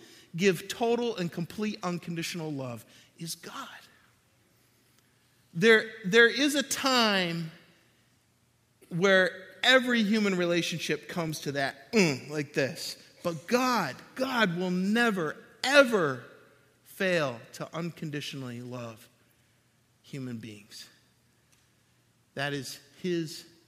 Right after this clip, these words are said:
his nature. That's what you heard in the scripture this morning in Isaiah forty-three, that he just loves these people.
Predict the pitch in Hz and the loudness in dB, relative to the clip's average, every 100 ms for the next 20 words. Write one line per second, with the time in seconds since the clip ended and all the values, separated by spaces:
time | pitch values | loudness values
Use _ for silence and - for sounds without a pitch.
0 | _ _ _ - 160 156 160 180 - - | _ _ _ -10 -8 -8 -8 -10 -12 -18
1 | - - _ _ _ _ _ _ _ - | -20 -20 _ _ _ _ _ _ _ -14
2 | 160 - 175 180 170 190 180 160 151 - | -12 -10 -6 -6 -4 -2 -2 -2 -8 -8
3 | - 165 - 139 131 156 147 131 123 117 | -8 -8 -8 -10 -10 -10 -8 -8 -8 -10
4 | 113 - - _ - 143 139 135 131 151 | -14 -20 -20 _ -12 -8 -4 -4 -6 -8
5 | 143 135 - 147 131 127 156 170 151 - | -10 -10 -10 -10 -10 -12 -12 -12 -14 -16
6 | 143 156 165 175 190 190 143 127 - 139 | -14 -12 -10 -8 -6 -6 -6 -12 -12 -12
7 | 131 - 156 - 104 | -12 -12 -12 -12 -18